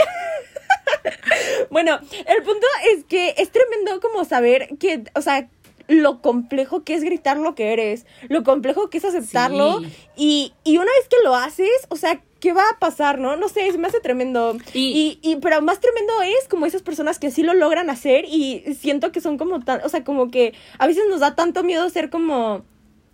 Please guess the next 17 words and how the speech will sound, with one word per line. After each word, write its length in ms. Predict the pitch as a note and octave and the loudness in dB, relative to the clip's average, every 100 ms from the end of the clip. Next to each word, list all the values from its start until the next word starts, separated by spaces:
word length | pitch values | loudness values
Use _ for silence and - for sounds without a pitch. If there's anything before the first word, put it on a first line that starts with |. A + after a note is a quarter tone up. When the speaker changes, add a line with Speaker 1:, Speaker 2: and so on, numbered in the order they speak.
| _ _ D4+ | _ _ 0
Speaker 1:
como 180 | B3+ B3+ | 2 2
nosotros 480 | B3 B3 C#4 E4+ F4+ | 0 2 2 0 -2
y 80 | B3+ | -2
gritarlo 400 | A#3+ A#3 A#3+ C4+ | -2 0 2 2
y 80 | |
así, 260 | A#3 A#3+ C4 | 0 -2 -6
que 120 | B3 | -4
cuando 240 | A#3 A3+ A3 - | -2 2 2 2
alguien 360 | C4 D#4 F4+ | 0 0 -2
lo 100 | A#3+ | 0
hace 280 | G3+ B3 D#4 | 0 -2 -8
como 200 | C4+ A3+ | -6 -4
de 80 | G#3+ | -2
esa 140 | B3 G#3 | -2 -4
forma, 280 | B3+ B3+ B3 | -4 -4 -4
no 120 | B3 | -4
sé, 300 | B3+ A#3+ | 0 0